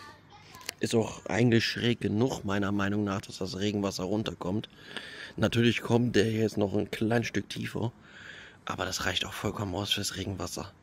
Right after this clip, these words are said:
Bin ich ehrlich, also, äh, das muss nicht so schräg sein wie das Dach hier, das wäre Quatsch. Deswegen ist das so eigentlich ganz gut schon. Dann haben wir hier auch einen kleinen Überstand. So, und wenn das Dach da drauf kommt,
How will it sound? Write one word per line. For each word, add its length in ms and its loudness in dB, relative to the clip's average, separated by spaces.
Bin 160 2
ich 80 -4
ehrlich, 380 2
also, 640 2
äh, 60 -4
das 120 -2
muss 180 2
nicht 120 2
so 100 2
schräg 280 0
sein 180 2
wie 80 0
das 120 2
Dach 200 -4
hier, 180 0
das 160 -2
wäre 140 0
Quatsch. 380 -8
Deswegen 400 2
ist 120 2
das 120 -2
so 320 6
eigentlich 440 4
ganz 320 2
gut 260 -2
schon. 300 4
Dann 160 4
haben 120 6
wir 60 8
hier 200 6
auch 100 8
einen 100 2
kleinen 280 6
Überstand. 840 4
So, 220 2
und 380 4
wenn 180 4
das 240 4
Dach 180 6
da 140 2
drauf 340 -2
kommt, 400 2